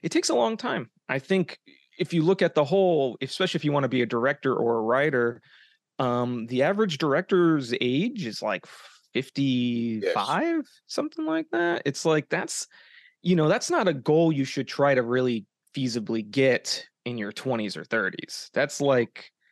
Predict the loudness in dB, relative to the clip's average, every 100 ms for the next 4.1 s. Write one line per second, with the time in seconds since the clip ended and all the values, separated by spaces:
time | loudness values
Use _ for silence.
0 | _ -4 0 0 0 4 4 6 4 4
1 | 0 -2 2 0 0 -6 -2 -2 0 -4
2 | -6 -10 _ _ _ _ 0 0 2 -2
3 | -4 0 2 2 2 0 0 4 4 2
4 | 0